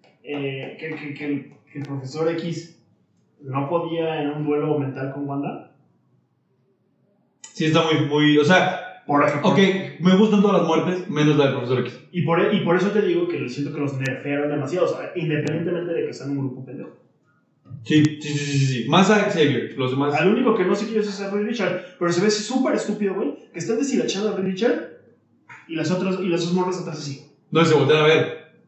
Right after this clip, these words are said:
Speaker 1: Y se voltean
Speaker 2: Es el,
Speaker 1: a ver.
Speaker 2: ese es un, es un
Speaker 1: Ya.
Speaker 2: Is She With You de Batman v Superman.
Speaker 1: Ajá, ya.
Speaker 2: Sí, sí,
Speaker 1: O
Speaker 2: sí.
Speaker 1: sea, el güey muerto de, de, de, ¿cuánto?
Speaker 2: Sí, era aventar el escudo desde el principio.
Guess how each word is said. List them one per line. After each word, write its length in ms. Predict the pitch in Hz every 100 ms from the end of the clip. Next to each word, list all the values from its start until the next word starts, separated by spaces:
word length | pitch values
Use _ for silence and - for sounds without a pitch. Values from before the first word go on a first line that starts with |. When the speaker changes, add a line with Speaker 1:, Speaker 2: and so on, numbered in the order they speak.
| _ _
Speaker 1:
Y 60 | 170
se 120 | 147
voltean 180 | 143 151
Speaker 2:
Es 60 | 190
el, 100 | 185
Speaker 1:
a 40 |
ver. 100 | -
Speaker 2:
ese 280 | 196 208 208
es 120 | 208
un, 180 | 214 196
es 140 | 196 214
un 80 | 208
Speaker 1:
Ya. 460 | 196 190 185 170 147 - - _ _ -
Speaker 2:
Is 120 | 143
She 120 | 175 170
With 140 | 165
You 380 | 165 156 147 -
de 120 | 127
Batman 260 | 123 127 123
v 60 | 113
Superman. 340 | 113 107 -
Speaker 1:
Ajá, 300 | - 131 - -
ya. 380 | 139 208 - -
Speaker 2:
Sí, 260 | - 139 139
sí, 160 | - -
Speaker 1:
O 40 |
Speaker 2:
sí. 60 | 139
Speaker 1:
sea, 140 | 170
el 40 | 165
güey 280 | 196 208 190
muerto 320 | 190 196 -
de, 140 | -
de, 80 | -
de, 60 | 156 160 - - - - - - - -
¿cuánto? 160 | - 208
Speaker 2:
Sí, 60 | 196
era 120 | 208
aventar 320 | 190 175 185
el 80 | 175
escudo 680 | 143 165 160 - 131 117 113
desde 120 | 117
el 60 | 120
principio. 400 | 123 135 117